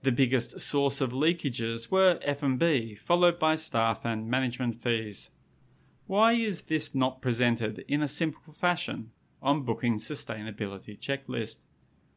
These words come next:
In all these examples, there are hard numbers available from properties. What does the power meter read? How much water do they use? What is the nationality,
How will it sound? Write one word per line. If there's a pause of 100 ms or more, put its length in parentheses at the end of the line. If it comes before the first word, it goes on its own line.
(800)
In (180)
all
these
examples, (180)
there
are
hard
numbers
available
from
properties. (580)
What
does
the
power
meter
read? (460)
How
much
water
do
they
use? (480)
What (100)
is
the
nationality,